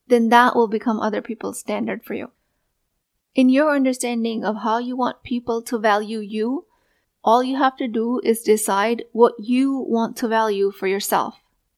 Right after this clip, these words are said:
That's it. Nothing wrong with you extracting value from your dress size,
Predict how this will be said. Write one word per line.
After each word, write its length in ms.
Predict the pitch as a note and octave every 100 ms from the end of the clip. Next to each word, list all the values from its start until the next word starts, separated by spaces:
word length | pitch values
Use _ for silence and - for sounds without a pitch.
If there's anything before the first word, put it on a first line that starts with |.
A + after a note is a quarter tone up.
| _
That's 260 | A#3 A3+ -
it. 280 | - - - _ _ _ _ _ _ _ _ _ _ _ -
Nothing 380 | C4+ E4 E4
wrong 340 | A#3 A3 B3 B3+
with 140 | A3+
you 160 | A#3+ B3
extracting 640 | A#3+ - A3+ A3+ B3 A3+
value 360 | G#3 G3+ A#3 C4+
from 200 | A#3+ G#3+
your 100 | G#3
dress 280 | G3 G3+ -
size, 440 | G3 F3+ A#3